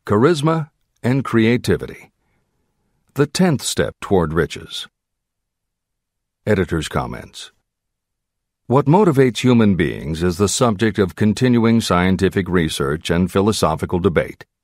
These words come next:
There is general agreement that the prime motivators are the basic human needs for food and water, shelter and clothing, and safety.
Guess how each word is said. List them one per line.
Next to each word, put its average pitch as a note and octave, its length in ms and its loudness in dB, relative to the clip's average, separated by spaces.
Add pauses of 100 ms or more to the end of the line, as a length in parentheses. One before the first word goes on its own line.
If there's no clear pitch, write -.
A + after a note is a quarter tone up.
(340)
There E3+ 200 4
is C#3 120 0
general A#2+ 460 2
agreement G#2+ 540 0
that E2 160 0
the F2+ 100 -2
prime G#2 380 2
motivators F2 720 -2
are E2+ 120 0
the D#2+ 120 -2
basic F#2+ 440 0
human G2 340 2
needs D#2+ 320 -4
for F2+ 160 0
food G2+ 360 0
and A#2 140 2
water, E2 420 -2 (260)
shelter G2+ 460 0
and B2+ 120 0
clothing, D2 520 -6 (300)
and G#2+ 140 0
safety. - 600 -2